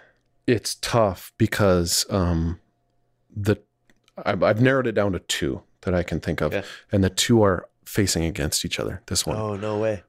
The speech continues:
Speaker 1: Purple Rain and Heavenly Father.
Speaker 2: Okay.
Speaker 1: And it's the horns on Heavenly Father
Speaker 2: It's really great.
Speaker 1: that hook me. But yeah, that's gonna be a tough decision. I haven't voted yet, so.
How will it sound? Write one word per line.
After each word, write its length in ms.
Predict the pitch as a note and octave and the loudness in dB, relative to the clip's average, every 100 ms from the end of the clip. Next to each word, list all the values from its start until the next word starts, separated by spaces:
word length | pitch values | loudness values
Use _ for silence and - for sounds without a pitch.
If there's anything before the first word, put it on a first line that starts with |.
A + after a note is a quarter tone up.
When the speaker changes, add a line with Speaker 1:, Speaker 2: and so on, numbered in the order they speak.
| _ | _
Speaker 1:
Purple 260 | A#2+ G2+ | 0 2
Rain 240 | G2+ F2+ E2+ | 2 4 4
and 100 | E2 | 2
Heavenly 320 | F#2 F2 F2 | 0 0 -2
Father. 420 | - D#2+ D2 - _ - | 0 -2 -4 -10 _ -12
Speaker 2:
Okay. 260 | G2 G#2+ F2 - _ | -2 -2 -2 -12 _
Speaker 1:
And 120 | A#2 | 2
it's 160 | A#2 - | 2 2
the 80 | A2 | 4
horns 340 | C3+ C3 A2 | 6 4 4
on 140 | G2 | 0
Heavenly 340 | F#2 F#2 F2+ F2 | -2 -2 -2 0
Father 440 | G2 F2+ F2 F2+ _ | 0 0 -2 -8 _
Speaker 2:
It's 240 | G2 - | -8 -8
really 220 | F#2 G2 | -6 -6
great. 260 | F#2 F#2 - | -6 -8 0
Speaker 1:
that 160 | G#2 F#2 | 0 2
hook 220 | G#2 - | -2 0
me. 160 | E2+ - _ - | -4 -4 _ 0
But 260 | F#2+ - _ | 0 0 _
yeah, 140 | C3+ A#2 | 2 2
that's 140 | A#2+ | 4
gonna 100 | C#3+ | 2
be 80 | A#2+ | 2
a 40 | |
tough 200 | A2 A#2 | 2 -2
decision. 400 | - F2+ G2+ F2+ F2 | 0 0 0 0 2
I 100 | G#2 | 2
haven't 200 | G2 F2 | 2 2
voted 320 | G2+ F2 D#2 | 0 0 0
yet, 220 | D#2+ - | -2 0
so. 240 | - E2 | -4 -4